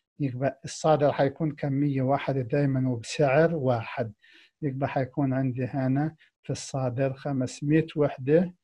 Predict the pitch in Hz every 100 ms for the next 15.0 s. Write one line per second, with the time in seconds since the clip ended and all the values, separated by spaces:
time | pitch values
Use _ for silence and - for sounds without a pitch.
0 | _ _ _ 139 127 143 160 - 135 139
1 | 143 131 - 143 - - 131 127 131 139
2 | 131 127 131 135 135 147 - 135 131 127
3 | 127 120 131 143 - _ _ - 143 143
4 | 139 127 117 131 131 123 - 127 123 120
5 | 123 123 127 _ - _ _ _ _ 135
6 | 135 120 117 117 123 _ 143 135 131 -
7 | 139 123 120 117 - 135 131 131 120 143
8 | 127 - 156 - 123 135 123 120 120 120
9 | 110 113 117 113 _ - - - 185 180
10 | 170 - 160 - 139 131 123 - 131 135
11 | _ _ _ - 143 143 143 190 175 151
12 | 139 131 131 - 151 139 143 151 127 135
13 | 127 - - 143 127 - 131 123 - 147
14 | 156 160 143 127 139 127 127 123 127 -